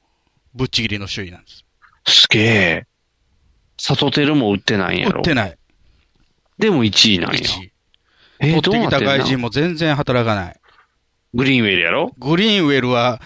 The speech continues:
Speaker 1: 働くほど試合に出ていない。
Speaker 2: うん。あら。
Speaker 1: <laughs> 七試合やで。
Speaker 2: えー？それよりも悪い。グリーンウェルよりいい頑張ってる。
Speaker 1: グリーンウェルは七試合しか出てないから、
Speaker 2: あ、そうか。
Speaker 1: 比較になれへん。
Speaker 2: 出てるだけで偉いんか。
Speaker 1: うん。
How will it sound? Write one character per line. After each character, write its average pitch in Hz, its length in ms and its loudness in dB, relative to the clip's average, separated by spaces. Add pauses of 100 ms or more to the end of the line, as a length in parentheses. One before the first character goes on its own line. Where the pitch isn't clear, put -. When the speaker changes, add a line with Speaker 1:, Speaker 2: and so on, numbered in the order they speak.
Speaker 1:
働 220 400 0
く 196 100 -8
ほ 175 120 0
ど 139 100 0
試 185 180 0
合 175 100 2
に 151 120 -2
出 156 180 0
て 170 180 2
い 151 40 2
な 107 160 -2
い。 90 120 -20 (360)
Speaker 2:
う - 40 -12
ん。 - 80 -10
あ - 160 0
ら。 110 140 -2 (400)
Speaker 1:
<laughs> - 360 -20
七 139 300 2
試 240 200 2
合 123 60 0
や 87 140 -4
で。 95 80 -20
Speaker 2:
え - 20 -20
ー？ - 40 -20 (880)
そ 233 220 0
れ 247 200 2
よ 240 140 2
り 220 160 2
も 262 380 0 (400)
悪 110 300 0
い。 - 140 -10 (540)
グ 196 100 0
リ 247 120 2
ー 220 40 2
ン 180 40 2
ウ - 20 4
ェ 170 80 2
ル 175 80 2
よ 190 160 0
り 95 220 -2 (120)
い 127 60 -10 (100)
い 156 40 0
頑 - 0 -
張 - 0 -
っ - 0 -
て - 0 -
る。 - 0 -
Speaker 1:
グ - 0 -
リ 233 80 0
ー 233 80 0
ン 139 100 0
ウ - 40 2
ェ - 20 0
ル 110 80 -2
は 107 80 0
七 135 240 2
試 - 140 0
合 131 60 0
し - 60 -10
か 104 80 -6
出 110 140 -6
て 120 100 -2
な 104 60 0
い 98 80 -4
か 104 80 -2
ら、 98 160 -4 (220)
Speaker 2:
あ、 113 120 -2
そ 127 140 -2
う - 20 -2
か。 175 80 0
Speaker 1:
比 - 40 0
較 - 20 0
に - 20 2
な 107 80 2
れ 117 120 0
へ 92 40 -8
ん。 82 160 -16 (400)
Speaker 2:
出 156 140 0
て 170 120 0
る 151 80 2
だ 135 120 -2
け 135 100 -2
で 127 120 2
偉 98 160 0
い 87 60 -8
ん - 60 -16
か。 - 240 -14 (100)
Speaker 1:
う 98 60 -16
ん。 90 160 -20